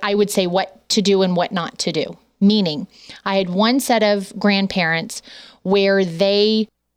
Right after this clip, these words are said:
till the day they died, they were still thriving and growing and engaging in relationships, still active,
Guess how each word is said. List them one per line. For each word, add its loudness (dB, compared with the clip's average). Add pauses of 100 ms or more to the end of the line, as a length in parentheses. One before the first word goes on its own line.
till 2
the 2
day 2
they 2
died, -2
they 2
were 2
still 0
thriving 0
and -2
growing 2
and -2
engaging 0
in 0
relationships, 0
still -2
active, 0